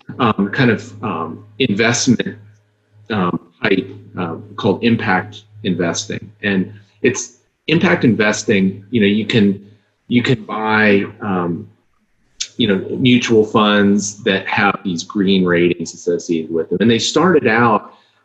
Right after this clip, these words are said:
as, as things where the companies that were being invested in, in these, in these mutual funds were things that had low greenhouse gas emissions or other kinds of environmental friendly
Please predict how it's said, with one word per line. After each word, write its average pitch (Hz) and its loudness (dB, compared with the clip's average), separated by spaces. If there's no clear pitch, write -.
as, 104 0
as 101 -2
things 113 2
where 98 4
the 95 0
companies 107 0
that - -2
were 101 2
being 98 2
invested 95 -2
in, 92 0
in 87 -4
these, 82 -12
in 104 -4
these 90 -2
mutual 104 0
funds 90 -4
were - -8
things 107 2
that 104 -4
had 95 -4
low 107 4
greenhouse 101 0
gas 101 0
emissions 98 2
or 90 0
other 104 2
kinds 98 -2
of 98 -6
environmental 95 0
friendly 95 0